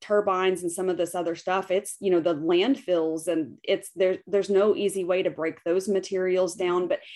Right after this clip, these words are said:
you know, I did read something the other day that California, I think, is going to only electric vehicles by twenty thirty. I think they're not going to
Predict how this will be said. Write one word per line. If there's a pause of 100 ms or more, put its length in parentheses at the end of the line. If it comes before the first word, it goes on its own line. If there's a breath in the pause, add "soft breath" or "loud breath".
(220 loud breath)
you
know,
I
did
read
something
the
other
day
that
California,
I
think, (160)
is (100)
going
to (340)
only (380)
electric
vehicles
by
twenty
thirty.
I
think
they're
not (120)
going
to